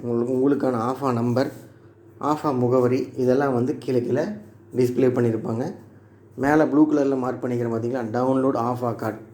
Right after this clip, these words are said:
அதை செலக்ட் பண்ணீங்க அப்படின்னா, உங்க மொபைல்ல டவுன்லோட் அப்படிங்கிற ஆப்ஷன்ல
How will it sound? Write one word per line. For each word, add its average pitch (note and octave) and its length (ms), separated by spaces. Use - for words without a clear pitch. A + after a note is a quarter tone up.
அதை A#2+ 220
செலக்ட் C3 320
பண்ணீங்க C3 280
அப்படின்னா, B2 440
உங்க A#2+ 320
மொபைல்ல C#3 640
டவுன்லோட் D3 400
அப்படிங்கிற A#2 360
ஆப்ஷன்ல A#2 540